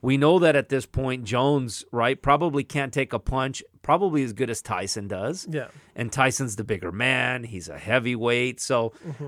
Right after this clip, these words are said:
Speaker 1: I think it is possible. I think it is possible because, and here's the other thing, don't forget, both of these guys have a tremendous amount of ego.
Speaker 2: Yeah.
Speaker 1: There's pride,
Speaker 2: Yeah.
Speaker 1: right? I mean, these guys are former world-class champions,
Speaker 2: Mm-hmm.
Speaker 1: right? They don't wanna look like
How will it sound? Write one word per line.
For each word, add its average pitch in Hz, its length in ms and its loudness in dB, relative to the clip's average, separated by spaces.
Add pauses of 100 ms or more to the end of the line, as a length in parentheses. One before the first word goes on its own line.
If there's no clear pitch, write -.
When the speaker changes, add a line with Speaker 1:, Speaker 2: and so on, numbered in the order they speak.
Speaker 1:
I 135 80 2
think 240 320 -2
it 196 80 6
is 214 140 8
possible. 135 680 -2
I 117 80 0
think 170 300 -2
it 160 80 0
is 160 100 -2
possible 113 760 0 (640)
because, 139 320 2
and 135 140 2
here's 160 160 4
the 147 100 4
other 185 120 2
thing, 120 220 -2
don't 139 160 0
forget, 143 420 0 (320)
both 135 240 2
of 262 80 -2
these 185 120 -2
guys 113 300 0
have 127 160 2
a 117 60 -4
tremendous 135 440 -2
amount 131 240 0
of 120 120 0
ego. 170 480 2
Speaker 2:
Yeah. 175 360 -2
Speaker 1:
There's 180 160 -2
pride, 202 540 2
Speaker 2:
Yeah. 107 80 -4
Speaker 1:
right? 156 240 0
I 143 80 -4
mean, 147 160 -2
these 196 140 -6
guys 285 260 0
are 165 80 -2
former 170 580 0
world-class 165 800 0
champions, 151 640 -2
Speaker 2:
Mm-hmm. 113 80 -4
Speaker 1:
right? 127 240 0 (340)
They 131 140 4
don't 247 120 4
wanna 156 200 0
look 101 340 -6
like 101 260 -6